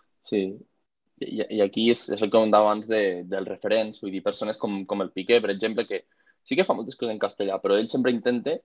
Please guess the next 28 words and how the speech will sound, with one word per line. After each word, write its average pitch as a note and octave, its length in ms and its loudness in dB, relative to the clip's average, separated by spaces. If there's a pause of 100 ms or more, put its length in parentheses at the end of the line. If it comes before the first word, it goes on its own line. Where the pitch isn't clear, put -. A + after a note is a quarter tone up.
(160)
sota F#2+ 240 -4
el F#2+ 60 0
meu F#2+ 120 0
punt A2 120 -4
de A2 80 2
vista, A2+ 300 -2
doncs, F2+ 300 -4 (440)
parlar G2 220 4
en F#2+ 60 -6
català, C3+ 500 6
dirigir-se G2+ 340 -12
en G2 60 -16
català, A2 480 -4
vull F#2+ 160 -12
dir, F#2 160 -14 (960)
vull G#2 80 -8
dir, G2+ 40 -4
per G#2+ 120 -6
exemple, G#2+ 340 -2
un A2 140 -4
exemple B2 280 -4
molt A#2 200 -6
clar A#2+ 160 0
és, A#2+ 80 -4
és G#2 200 -4
el G2+ 80 -8
Pau G2+ 140 -2
Gasol. A2 300 -2